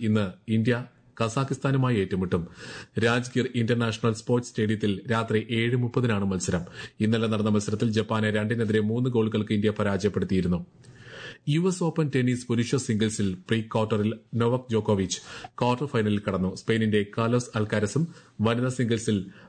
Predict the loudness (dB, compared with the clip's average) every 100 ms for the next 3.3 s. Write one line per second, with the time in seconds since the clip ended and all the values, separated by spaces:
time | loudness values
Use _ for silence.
0 | _ 0 2 2 -2 0 0 2 0 0
1 | 0 0 0 0 2 2 0 -2 -6 -14
2 | -20 -20 -2 0 0 0 -2 0 0 0
3 | -2 -6 -6